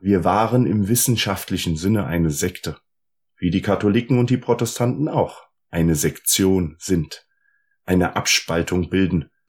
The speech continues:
Aber die negative Bedeutung der Sekte erfüllen wir nicht. Wir spalten nicht die Menschen aufgrund ihrer Glaubens- und Weltanschauung. Wir wollen Glauben und Denken jedes Einzelnen tolerieren,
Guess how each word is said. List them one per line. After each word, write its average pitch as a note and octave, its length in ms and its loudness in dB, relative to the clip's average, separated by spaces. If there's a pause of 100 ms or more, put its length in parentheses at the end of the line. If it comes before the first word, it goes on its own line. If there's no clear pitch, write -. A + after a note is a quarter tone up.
(800)
Aber G2 180 4
die F2 220 0
negative G#2 760 2
Bedeutung F2+ 560 2
der E2+ 140 2
Sekte G2 540 -2 (440)
erfüllen F#2+ 400 2
wir F2 80 2
nicht. - 480 -2 (640)
Wir G#2+ 120 0
spalten A#2 480 2
nicht G#2 220 0
die G#2 80 -2
Menschen F#2+ 400 0
aufgrund - 460 -2
ihrer E2+ 240 -2
Glaubens- F#2+ 560 0
und E2 180 -6
Weltanschauung. E2 800 -4 (680)
Wir A2 160 2
wollen B2+ 220 6
Glauben B2+ 500 4
und G2+ 240 -2
Denken G#2 580 0 (220)
jedes A2+ 300 2
Einzelnen A2 540 2
tolerieren, G#2 680 0